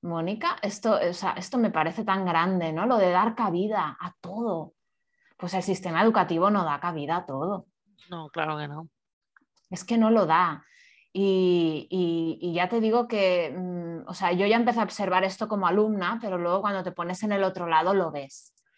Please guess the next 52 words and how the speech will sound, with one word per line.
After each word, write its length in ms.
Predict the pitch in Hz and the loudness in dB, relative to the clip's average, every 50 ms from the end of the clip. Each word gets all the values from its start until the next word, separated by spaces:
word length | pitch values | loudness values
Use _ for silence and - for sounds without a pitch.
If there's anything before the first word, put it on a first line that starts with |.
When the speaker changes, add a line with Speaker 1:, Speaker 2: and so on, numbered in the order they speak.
| _ _ _ _ _ _ | _ _ _ _ _ _
Speaker 1:
Y 100 | 202 202 | 4 6
lo 140 | 196 185 165 | 6 6 6
ves 180 | 170 165 - | 4 2 0
continuamente. 1080 | - 208 190 185 180 175 165 170 170 165 156 151 151 160 160 156 156 143 127 - - _ _ _ _ _ _ _ _ _ _ _ _ _ _ - - | -2 -2 0 0 0 -2 -2 -2 -2 -2 -4 -4 -4 -6 -6 -6 -6 -6 -8 -8 -12 _ _ _ _ _ _ _ _ _ _ _ _ _ _ -16 -8
Entonces, 580 | - 208 190 180 202 202 202 185 226 220 214 220 | -4 -2 0 2 4 4 4 4 2 2 2 2
claro, 260 | - 202 190 185 175 165 | 4 4 6 6 6 4
aquí 580 | 165 - - 202 208 208 214 220 220 226 220 - - - - - - - _ - | 2 0 0 0 2 2 2 2 0 -2 -4 -10 -20 -20 -20 -20 -20 -20 _ -4
yo 160 | 190 202 202 | 0 2 4
ya 140 | 196 202 202 | 4 4 4
empecé 280 | 214 202 214 202 220 190 | 4 2 0 0 0 0
a 80 | 180 | 2
tener 220 | 208 196 190 190 185 | 2 2 0 0 0
como 180 | 214 202 202 | 0 0 0
un 80 | 196 185 | -2 -2
poco 220 | 202 185 - 185 | -2 -2 0 0
de 100 | 185 185 | 0 0
cortocircuito, 880 | 185 190 175 185 185 165 - - 175 147 151 - 165 165 160 165 156 139 | 0 -2 -4 -4 -6 -10 -8 -8 -8 -8 -4 -2 -2 -2 0 -2 -4 -6
por 160 | 143 143 143 | -4 -6 -6
así 220 | 151 - - 170 | -6 -6 -2 0
decirlo, 680 | 160 160 165 - - 165 165 160 160 165 156 151 147 143 | 0 0 -2 -2 -2 -2 -2 -2 -2 -2 -2 -2 -2 -2
¿no? 320 | 147 151 165 220 269 - _ _ _ _ - - - - - - - _ _ | -2 -2 -2 -2 -4 -6 _ _ _ _ -20 -20 -20 -20 -20 -20 -20 _ _
Y, 520 | - 202 196 190 185 180 180 175 175 170 - | 4 6 6 8 8 8 8 8 6 6 2
y 100 | 185 180 | 0 2
claro, 280 | - 196 185 175 180 | 2 2 2 4 4
ya 160 | 180 180 180 | 4 4 4
buscaba 420 | 185 196 196 - - 202 180 180 - | 4 2 0 0 2 4 4 4 2
como 220 | 214 202 190 180 | 2 0 -2 -2
escuelas 360 | 180 - - 180 170 180 180 | -4 -4 -4 -2 -2 -2 -2
alternativas, 1400 | 196 180 175 - 165 156 156 143 139 - - 208 226 226 208 202 190 185 185 185 185 180 180 180 180 185 185 - - | -4 -6 -6 -6 -8 -6 -8 -8 -6 -2 2 4 4 4 6 6 8 8 8 8 8 6 6 4 2 0 -2 -6 -10
eh, 300 | 180 170 165 160 160 156 | -10 -8 -6 -6 -6 -6
escuela 380 | 156 156 - - 175 170 170 175 | -6 -8 -8 -4 0 0 2 2
de, 160 | 175 160 - | 2 0 -2
escuelas 640 | - 165 160 - - _ - 175 170 165 165 165 - | -4 -8 -10 -12 -14 _ -8 -4 -2 -2 -2 -2 -2
que 80 | - - | -6 -2
trabajaran 500 | - 165 156 156 156 - 175 156 160 170 | 2 2 2 2 2 0 -2 -2 -2 -2
con 140 | 170 165 156 | -4 -4 -4
otro 220 | 156 156 160 151 | -4 -4 -4 -6
tipo 200 | 160 156 165 165 | -6 -4 -2 0
de 160 | 160 160 151 | 0 0 0
pedagogías, 920 | - 151 143 139 135 120 - - - - 190 190 202 202 175 170 170 170 175 | 0 0 2 2 2 2 0 -4 -6 -4 -2 0 2 2 2 2 0 -2 -4
de 80 | 165 | -6
proyectos. 800 | - 165 165 160 165 170 180 185 190 147 139 139 180 170 175 - | -6 -6 -4 -2 2 2 4 2 2 0 -2 -2 -2 -2 -2 -4
Speaker 2:
Mm. 40 | - | -8
Speaker 1:
Esto 180 | 202 - 262 | -8 -4 -2
era 140 | 262 254 240 | 2 2 4
lo 80 | 208 190 | 4 2
que 80 | 170 | 0
a 40 | 170 | -2
mí 120 | 180 180 | -2 -2
me 100 | 185 196 | -2 -2
motivaba, 680 | 202 190 180 180 175 160 151 151 151 160 165 160 156 151 | -2 -2 -4 -4 -4 -4 0 2 2 2 2 0 -4 -6
¿no? 240 | 151 170 226 - | -6 -8 -8 -8